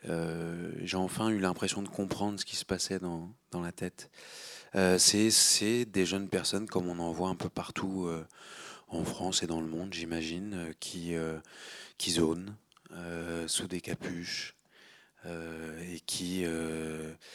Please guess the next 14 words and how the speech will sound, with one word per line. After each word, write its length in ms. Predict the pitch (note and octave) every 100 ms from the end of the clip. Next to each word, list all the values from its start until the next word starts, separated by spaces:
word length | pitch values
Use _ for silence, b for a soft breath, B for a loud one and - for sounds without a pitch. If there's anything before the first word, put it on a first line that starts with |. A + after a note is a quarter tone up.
| B -
portent 340 | G2 F#2 -
cette 160 | E2+ -
espèce 400 | - - F#2 F2
d'armure 500 | F#2 F2 F#2 F#2 F2
au 80 | E2+
monde 360 | E2+ G2+ A#2+ - _ b b b b b b -
et 800 | E2+ E2 E2 E2 E2 D#2+ D#2+ D#2+
cette 200 | - D#2+
espèce 460 | - - F#2 E2 F2
d'hostilité 800 | F#2 F#2 - - F2+ F2 G2 G2
qu'on, 380 | - E2 E2 D#2+
qu'on 160 | - E2+
peut, 260 | - F2 F2
euh, 180 | E2